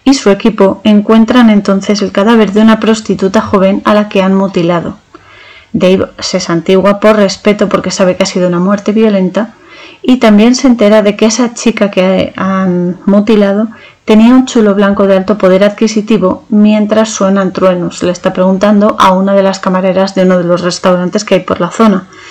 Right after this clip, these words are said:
y ella le dice que eso, que tenía un chulo blanco de alto poder adquisitivo. Eh, una tormenta siempre simboliza la llegada de problemas en las películas, en el medio audiovisual.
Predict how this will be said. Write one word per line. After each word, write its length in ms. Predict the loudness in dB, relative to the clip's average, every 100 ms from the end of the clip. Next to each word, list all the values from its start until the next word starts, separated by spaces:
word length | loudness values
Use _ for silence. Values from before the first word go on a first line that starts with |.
| -20 -20 -6
y 140 | 2 2
ella 260 | 4 2
le 140 | 2 0
dice 480 | -4 -2 -2 -2 _ _ -4
que 140 | -4
eso, 220 | -2 -2
que 80 | -2
tenía 260 | -2 -2 -2
un 100 | -2
chulo 300 | 0 2 2
blanco 440 | 4 4 4 0
de 280 | 2 2 2
alto 260 | 2 0
poder 280 | 0 2 2
adquisitivo. 720 | 0 -2 -4 -4 -4 -4 -6 _ _ _ -20 -20 _ _ -2
Eh, 240 | 0 2
una 240 | 2 2 2
tormenta 680 | 2 4 4 4 0 -2 -8 _ _ -14
siempre 400 | -4 -2 2 0
simboliza 720 | 2 4 4 2 0 -2 -2
la 160 | 0 0
llegada 380 | 2 2 2 0
de 80 |
problemas 720 | 0 0 0 -2 -2 -6 -12 -18 _ -8
en 120 | -6
las 160 | -6 -8
películas, 580 | -4 -4 -2 0 0 0
en 100 | 0
el 60 |
medio 260 | 0 2 2
audiovisual. 560 | 2 -2 -4 -6 -6